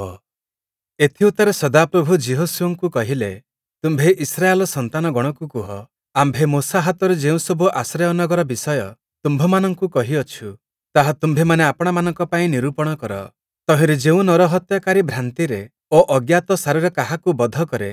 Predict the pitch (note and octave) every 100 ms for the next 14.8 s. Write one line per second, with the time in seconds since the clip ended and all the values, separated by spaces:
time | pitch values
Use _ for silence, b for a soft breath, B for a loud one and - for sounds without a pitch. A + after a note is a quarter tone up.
0 | B2 _ _ _ - D#3+ D3 E3+ D#3 D#3+
1 | E3+ D3+ D#3 F#3 D#3+ D#3+ D3 A2+ G#2 G#2
2 | A2+ - _ - D#3+ D#3+ - F3 G3 G3
3 | F3+ F#3+ F#3+ F#3 F#3+ C3+ - - F3+ F3+
4 | B2+ - F3 D#3 D#3+ F3 A#2 G#2 G2+ C#3
5 | _ _ - D3 C#3+ F3 F3+ F3+ F3+ F3
6 | - F3+ B2+ - - E3 D3+ A#2 A#2+ C3+
7 | G#2+ F#2+ F#2 - _ _ - C#3+ D#3 -
8 | C#3+ G3 F3+ C3+ F#3 F#3+ D#3+ D#3+ E3 F#3+
9 | C#3+ C3+ F3 E3+ F3 C#3 C#3 E3 F3 F3
10 | E3+ E3+ A#2 - G2+ A#2+ _ _ _ C3
11 | C3+ C3+ F#3 F3 C#3 D#3+ F3+ F3 C3+ D#3+
12 | - F3 F3 - E3 F3+ E3+ - C#3 D3
13 | E3 G#2 G2 _ _ _ B2+ C3+ B2+ F#3
14 | F#3+ F#3+ C3+ - F3+ F3 F3+ F3